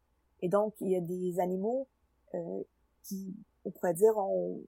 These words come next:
sont la marque du statut social élevé parce qu'ils sont rares.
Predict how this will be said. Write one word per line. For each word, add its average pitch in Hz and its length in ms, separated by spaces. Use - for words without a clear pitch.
sont 202 200
la 175 180
marque 220 280
du 190 80
statut 185 440
social 180 340
élevé 180 320
parce 180 160
qu'ils 185 160
sont 180 180
rares. 170 480